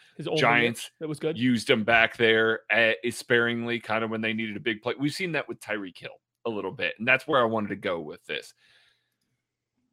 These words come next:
Speaker 2: When you watch wide receivers, when you watch skill position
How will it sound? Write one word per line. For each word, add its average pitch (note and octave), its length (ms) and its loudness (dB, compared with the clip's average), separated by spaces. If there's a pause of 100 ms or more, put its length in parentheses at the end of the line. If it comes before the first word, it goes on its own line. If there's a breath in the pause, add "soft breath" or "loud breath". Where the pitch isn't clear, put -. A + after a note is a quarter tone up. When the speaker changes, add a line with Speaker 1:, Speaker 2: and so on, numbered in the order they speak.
(120)
Speaker 2:
When F3 420 2
you D#3+ 680 -4 (300)
watch A#2+ 460 0
wide G2+ 280 0
receivers, G2 600 -8
when A2+ 180 -4
you A#2+ 220 -2
watch G#2+ 760 -4 (120)
skill - 340 -2
position G2 500 -10